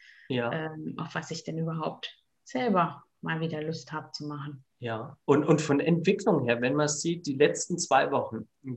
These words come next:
Speaker 1: wie sehr würdest du deine, deine psychische Entspannung, sage ich jetzt mal, den Parasympathikus sozusagen, von der Entwicklung her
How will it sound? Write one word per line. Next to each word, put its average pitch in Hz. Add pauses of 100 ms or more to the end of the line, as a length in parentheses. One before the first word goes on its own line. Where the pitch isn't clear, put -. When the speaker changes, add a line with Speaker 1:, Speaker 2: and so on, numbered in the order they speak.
(140)
Speaker 1:
wie 185 (140)
sehr 175
würdest 147
du 147
deine, 123 (440)
deine 127
psychische 160 (560)
Entspannung, 143
sage 117
ich -
jetzt 117
mal, 117
den 110
Parasympathikus 127
sozusagen, 107 (1500)
von 147
der 151
Entwicklung 160
her 139